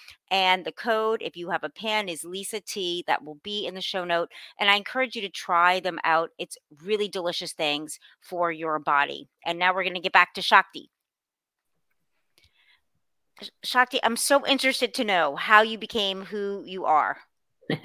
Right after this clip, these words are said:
Speaker 2: Well, it all started when I was a trial attorney. I was a barrister here in New South Wales.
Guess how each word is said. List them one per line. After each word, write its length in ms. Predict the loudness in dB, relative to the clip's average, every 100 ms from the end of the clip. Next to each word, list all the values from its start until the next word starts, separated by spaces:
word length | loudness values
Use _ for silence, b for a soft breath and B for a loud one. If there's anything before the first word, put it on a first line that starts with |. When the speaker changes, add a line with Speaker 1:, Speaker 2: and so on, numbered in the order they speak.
| -8 -10 B B B B
Speaker 2:
Well, 140 | 10 12
it 80 |
all 180 | 12 12
started 500 | 10 8 4 4 2
when 220 | 4 4
I 160 | 6 4
was 340 | 4 2 0 -2
a 60 | -2
trial 400 | 0 2 4 2
attorney. 480 | 4 4 6 4
I 60 | 4
was 100 | 2
a 60 | 0
barrister 580 | 2 0 0 0 2
here 340 | 2 4 4 4
in 240 | 4 2 2
New 120 | 0
South 280 | 0 -2 -2
Wales. 460 | -2 0 0 -2